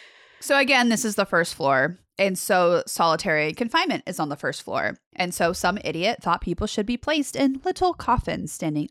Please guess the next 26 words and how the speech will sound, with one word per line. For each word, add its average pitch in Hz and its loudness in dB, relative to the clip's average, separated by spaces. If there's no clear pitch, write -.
upright 202 -2
in 180 -6
the 175 -4
complete 214 -8
dark, 214 -6
housed 175 -2
with - -8
the - -6
other - -6
criminals. - -8
Imagine 208 2
a 190 4
whole 247 6
room 220 4
with 185 2
upright 190 0
coffins 170 0
with 175 -4
people - -6
screaming 208 0
and 180 -2
defecating 160 -2
on 147 -2
themselves 147 -2
with 170 -4
no 202 0